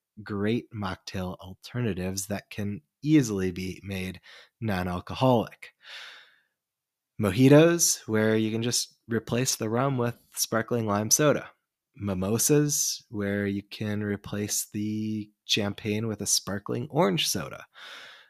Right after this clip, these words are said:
Mules, instead of the vodka, alcohol-free ginger beer and club soda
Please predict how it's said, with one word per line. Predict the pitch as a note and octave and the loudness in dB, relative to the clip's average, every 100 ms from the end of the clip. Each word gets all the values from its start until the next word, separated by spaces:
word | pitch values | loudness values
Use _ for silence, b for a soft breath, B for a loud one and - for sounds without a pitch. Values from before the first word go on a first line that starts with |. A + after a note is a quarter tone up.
| B | B
Mules, | A2+ A#2 C3+ E3 F3+ - - - C#3+ | 0 4 6 6 4 0 0 -10 -8
instead | A2+ - D3 C3+ | -4 2 4 4
of | |
the | B2+ | 4
vodka, | A#2+ C3 D3 F3 E3 D#3+ C3+ - _ _ | 2 0 0 2 4 4 0 -12 _ _
alcohol-free | A#2+ B2+ C3 C#3 C3+ - - C3 C3 | 0 0 2 4 4 2 0 4 4
ginger | A#2+ A2 A2+ B2 B2 | 4 2 2 2 2
beer | A2 G#2+ G#2+ | 2 2 2
and | G#2+ | 0
club | - - C3+ A#2 | -6 0 0 0
soda | - F2 D#2+ | -4 -4 -8